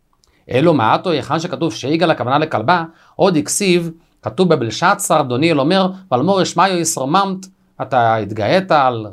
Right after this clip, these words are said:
על, על, על הקודש ברוך הוא, "ולמניה דיבייסה עשוי קודמוך", הביאו לפניך את כלי המקדוש, "ואנת, ורב רבונייך והשרים, שגלוסך, אשתך, ולכינוסך, הפילגשים, חמרי שסים בוהן", שתיתם יין בכלי המקדוש, רחמנא ליצלן.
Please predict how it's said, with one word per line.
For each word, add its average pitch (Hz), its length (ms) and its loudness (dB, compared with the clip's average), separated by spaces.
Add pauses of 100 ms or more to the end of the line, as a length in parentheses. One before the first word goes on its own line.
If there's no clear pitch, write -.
(200)
על, 101 360 -8
על, 92 280 0
על 95 160 -6
הקודש 92 360 -6
ברוך 180 280 2
הוא, 147 200 -4 (280)
"ולמניה 160 440 0
דיבייסה 175 680 0
עשוי 151 360 -2
קודמוך", 185 480 2
הביאו 135 200 0
לפניך 151 440 -2
את 127 140 -2
כלי 151 200 0
המקדוש, 170 640 0 (260)
"ואנת, 156 480 -2 (340)
ורב 143 200 2
רבונייך 160 500 0
והשרים, 185 600 -2 (200)
שגלוסך, 175 800 2
אשתך, 151 300 -4 (400)
ולכינוסך, 156 760 -2
הפילגשים, 160 1000 0
חמרי 202 440 0
שסים 190 460 0
בוהן", 220 220 4 (420)
שתיתם 185 460 -2
יין 202 240 2
בכלי 175 240 0
המקדוש, 190 420 0
רחמנא 190 260 0
ליצלן. 170 360 0